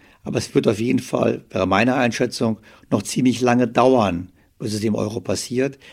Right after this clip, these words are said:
weil einfach der politische Wille, den Euro zu erhalten, noch so groß ist. Ich glaube aber witzigerweise, dass auch die Maßnahmen im Hinblick auf die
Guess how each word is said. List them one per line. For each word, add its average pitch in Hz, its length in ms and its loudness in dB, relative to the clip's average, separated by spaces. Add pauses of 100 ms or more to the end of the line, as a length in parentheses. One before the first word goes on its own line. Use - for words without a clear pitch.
(160)
weil 107 220 -2
einfach 120 380 0
der 110 160 -2
politische 117 460 -4
Wille, 131 380 4 (300)
den - 100 -2
Euro 113 220 0
zu 110 160 -6
erhalten, 113 640 -2 (140)
noch 113 420 -4 (200)
so - 160 -2
groß 107 380 -8
ist. - 320 -20 (1080)
Ich - 120 -6
glaube 147 360 2
aber 117 520 2
witzigerweise, 127 880 2
dass 107 260 -2
auch 107 200 -2
die 127 100 -2
Maßnahmen 101 640 2
im 95 200 -2
Hinblick 101 360 2
auf 95 200 -2
die 90 320 -2